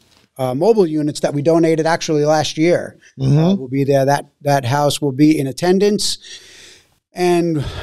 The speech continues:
Speaker 1: uh, it's encouraged to go into the unit, check it out, see what it's all about. Um, so our goal this year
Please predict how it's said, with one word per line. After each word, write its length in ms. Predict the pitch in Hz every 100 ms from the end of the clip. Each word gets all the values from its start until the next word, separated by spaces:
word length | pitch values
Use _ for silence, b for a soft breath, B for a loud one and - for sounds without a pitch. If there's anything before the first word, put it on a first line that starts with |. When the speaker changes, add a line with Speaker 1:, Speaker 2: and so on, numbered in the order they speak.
| B
Speaker 1:
uh, 460 | - 151 147 143 143
it's 160 | 143
encouraged 540 | 160 156 180 180 151 170
to 60 |
go 140 | 160 226
into 200 | 220 175
the 100 | 170
unit, 340 | 170 180 185
check 220 | 165 156
it 80 | 156
out, 300 | 165 196 190
see 180 | - 165
what 140 | 160
it's 100 | 151
all 180 | 160 151
about. 380 | 147 151 185 190 -
Um, 520 | 135 139 135 135 123 - _ _ _ _ _ _ _ _ -
so 160 | - 175
our 180 | 180 190
goal 320 | 175 196 180
this 260 | 180 - 156
year 400 | 147 139 139